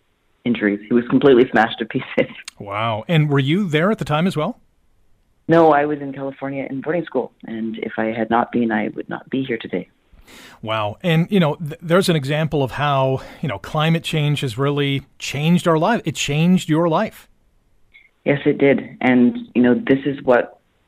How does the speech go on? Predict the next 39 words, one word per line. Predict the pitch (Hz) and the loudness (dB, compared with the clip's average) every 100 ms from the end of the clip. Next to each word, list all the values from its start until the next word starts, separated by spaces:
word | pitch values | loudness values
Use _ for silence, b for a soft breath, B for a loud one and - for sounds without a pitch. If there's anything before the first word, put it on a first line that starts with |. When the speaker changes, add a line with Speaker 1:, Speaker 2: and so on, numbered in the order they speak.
| - | -4
Speaker 1:
we're | 127 123 | 2 4
really | 120 123 127 | 4 2 2
working | 104 104 110 | 0 0 -6
for, | - - - _ _ _ | -6 -6 -8 _ _ _
wanting | - 113 117 113 | -2 2 4 4
to | 113 | 0
get | 110 101 - | 0 0 0
communities | 113 110 104 92 | 0 2 0 0
ready, | 120 120 120 | 2 2 2
wanting | 101 107 104 | 2 0 -2
to | 110 | -4
make | 113 104 | -4 -2
sure | - 101 101 _ | 0 0 0 _
that | 90 - - _ _ - | -2 -2 -8 _ _ 0
all | 107 131 | 4 6
of | 131 | 4
our | 120 113 113 | 2 -2 -6
systems | 107 110 107 - | -10 -8 -8 -4
are | 101 | -6
prepared | - 95 113 104 101 - b b b b _ - | -6 -8 -2 -2 -2 -6 b b b b _ -8
to | 117 104 104 | -2 -2 0
actually | - - 117 | -4 -4 -6
live | 110 147 156 | 2 2 2
through | 135 151 | 2 2
this, | - - _ _ b b b _ | 2 -2 _ _ b b b _
but | 139 | 2
also | 131 131 | 4 2
make | 131 127 | -2 -2
sure | - 123 | -2 -2
that | 117 110 - | -2 -2 -2
this | 113 | -6
isn't | 117 113 - | -4 -4 -2
getting | 113 104 101 | 2 2 2
as | 110 104 | -2 0
bad | 90 101 104 | 2 2 0
as | - | -8
it | 92 _ _ - | -12 _ _ -8
can | 101 107 | -2 -2
be. | - - | -2 -8